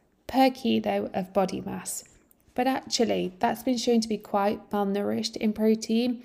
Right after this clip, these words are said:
and especially as we age, and as I mentioned, those vegans and vegetarians do need a little bit more. I do recommend one point six to two point two grams per kilo of lean body mass.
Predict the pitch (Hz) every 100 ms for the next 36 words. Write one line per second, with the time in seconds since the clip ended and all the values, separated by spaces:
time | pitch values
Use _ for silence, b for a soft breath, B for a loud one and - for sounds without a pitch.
0 | B B 233 233 - 262 - - - 226
1 | 220 214 190 196 202 196 208 202 214 196
2 | 202 - 185 185 185 214 247 233 240 226
3 | 214 208 208 208 208 190 190 185 B B
4 | B - 214 190 185 185 190 185 180 185
5 | 196 - 175 170 160 160 B B B B
6 | 254 269 247 233 214 214 214 196 190 185
7 | - 269 262 226 214 214 - 190 208 -
8 | - - 233 226 - 214 214 - - 226
9 | 240 - - 214 226 247 233 - B B
10 | - 220 220 214 220 208 185 185 185 185
11 | 185 180 170 - _ 185 175 160 160 -
12 | - -